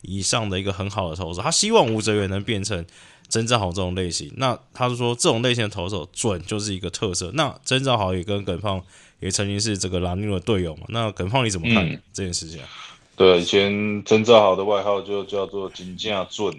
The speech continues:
Speaker 1: <laughs> 金架准。
Speaker 2: 就是真，真，真，真的准。
Speaker 1: 啊。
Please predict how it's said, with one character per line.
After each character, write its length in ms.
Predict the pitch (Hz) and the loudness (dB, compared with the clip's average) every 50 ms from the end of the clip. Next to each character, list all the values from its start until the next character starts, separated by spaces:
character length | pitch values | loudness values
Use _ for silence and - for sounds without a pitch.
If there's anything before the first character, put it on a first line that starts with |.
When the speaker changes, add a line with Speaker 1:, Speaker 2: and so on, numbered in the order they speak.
| - - | -12 -16
Speaker 1:
<laughs> 160 | - - - | -14 -12 -8
金 140 | - - 104 | -4 -4 -2
架 180 | 95 - - - - 123 | 0 0 0 0 0 0
准。 20 | 104 | 0
Speaker 2:
就 220 | - - - 117 | 0 0 0 2
是 0 | |
真， 340 | 113 113 104 107 95 82 - - | 4 4 4 4 0 -8 -10 -2
真， 340 | - 120 113 110 113 110 101 - - - - - | 2 4 4 4 2 -2 -6 -10 -16 -18 -18 -12
真， 340 | - - 143 135 113 104 - | -2 0 2 2 2 0 -2
真 260 | - 127 120 120 117 | 4 4 4 6 6
的 200 | - 113 107 95 | 4 4 4 4
准。 280 | 90 - - 92 76 - - | -2 -4 -8 -8 -8 -8 -6
Speaker 1:
啊。 200 | 98 98 101 101 | -4 -2 -2 -2